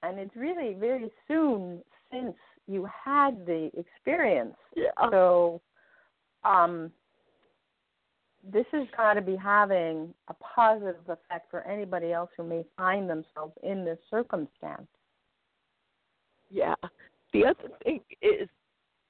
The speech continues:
Speaker 2: um, one thing I wanna s-, really stress is if you work every day and get yourself some good P T and O T therapists, they're amazing. They're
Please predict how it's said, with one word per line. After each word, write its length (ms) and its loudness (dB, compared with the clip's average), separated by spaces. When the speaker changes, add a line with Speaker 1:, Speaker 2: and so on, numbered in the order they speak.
Speaker 2:
um, 340 -2
one 260 0
thing 160 -4
I 120 0
wanna 240 -2
s-, 60 -8
really 520 2
stress 240 -2
is 180 0
if 200 0
you 360 -8
work 260 2
every 340 0
day 540 -6
and 220 -8
get 220 0
yourself 460 0
some 200 -6
good 140 -4
P 300 -8
T 340 0
and 200 -2
O 120 4
T 160 -10
therapists, 560 2
they're 200 6
amazing. 680 -2
They're 180 4